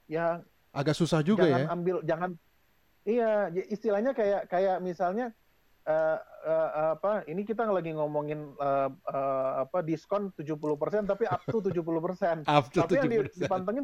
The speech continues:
Speaker 1: tujuh puluh persen.
Speaker 2: Iya, betul,
Speaker 1: Ya,
Speaker 2: betul,
Speaker 1: kurang
Speaker 2: betul.
Speaker 1: lebih kayak gitu, Pak.
Speaker 2: Kira-kira kayak gitu ya.
Speaker 1: Eh,
Speaker 2: Analoginya ya,
Speaker 1: ya, jadi,
Speaker 2: gampangnya ya.
Speaker 1: ya, artinya memang, memang kita, bukan kita nggak perlu waspada, kita perlu banget waspada, tapi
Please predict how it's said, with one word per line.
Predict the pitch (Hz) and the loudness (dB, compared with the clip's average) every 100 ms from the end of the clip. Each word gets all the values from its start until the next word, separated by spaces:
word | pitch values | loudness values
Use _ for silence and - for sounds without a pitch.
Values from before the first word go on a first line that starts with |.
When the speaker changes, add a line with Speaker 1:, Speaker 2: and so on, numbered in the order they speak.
| 233 | -4
Speaker 1:
tujuh | 202 | -2
puluh | 208 190 | -2 -2
persen. | 208 233 233 233 233 214 | -2 0 2 2 2 4
Speaker 2:
Iya, | 196 180 170 156 | 8 8 8 6
betul, | 175 - 208 | 2 2 2
Speaker 1:
Ya, | - | 2
Speaker 2:
betul, | 139 - | 0 0
Speaker 1:
kurang | 208 | 2
Speaker 2:
betul. | 214 240 | 2 0
Speaker 1:
lebih | 262 | 0
kayak | 202 | -2
gitu, | 196 208 196 | -2 -2 2
Pak. | 180 | 6
Speaker 2:
Kira-kira | 185 190 214 | 6 8 6
kayak | 190 175 190 | 6 4 4
gitu | 220 170 | 4 6
ya. | 165 160 - | 6 4 -6
Speaker 1:
Eh, | 156 151 151 151 _ - | -6 -2 -4 -6 _ -6
Speaker 2:
Analoginya | 139 147 156 160 147 165 170 | 2 6 10 10 10 6 8
ya, | 135 127 135 | 8 6 2
Speaker 1:
ya, | 160 | 0
jadi, | 156 | 4
Speaker 2:
gampangnya | 139 139 143 139 139 | 4 6 4 4 2
ya. | 123 143 _ _ _ _ | 0 -2 _ _ _ _
Speaker 1:
ya, | 170 151 151 | -4 -2 0
artinya | 160 165 247 | -2 -2 0
memang, | 220 190 165 | 0 0 -2
memang | 165 170 151 | -2 -2 -2
kita, | 180 233 - | -2 -4 -4
bukan | 165 160 170 196 202 | -6 -6 -2 -2 0
kita | 202 | -2
nggak | 196 175 175 | -2 -2 -2
perlu | 165 | 0
waspada, | 151 - 120 139 131 131 - | -2 -2 -8 -8 -4 -4 -4
kita | - 247 | -6 -4
perlu | 240 220 226 214 | -2 0 2 2
banget | 143 131 | 0 -4
waspada, | 123 123 - 123 123 - | -6 -10 -8 -6 -6 -6
tapi | 135 214 214 | -4 -2 -4